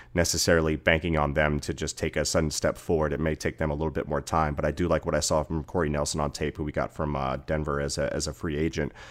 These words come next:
But other than that, other than the wide receiver group, uh, I, I'm fine with retur-, returning a lot of the team,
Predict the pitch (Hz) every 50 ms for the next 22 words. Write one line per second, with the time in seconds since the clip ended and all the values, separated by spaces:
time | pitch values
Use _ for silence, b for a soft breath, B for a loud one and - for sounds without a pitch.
0 | B B B B B - 90 85 80 107 139 127 90 92 95 87 95 107 131 135
1 | 101 92 98 95 95 - - 107 110 113 95 117 123 127 - - B B B B
2 | B B B - 76 73 71 71 - - 73 80 - - - 92 110 - - 87
3 | 87 95 95 80 82 73 80 - - 87 82 - 69 85 85 - - 95 85 80
4 | 78 76 73 76 76 73 71 73 - - 87 80 76 76 71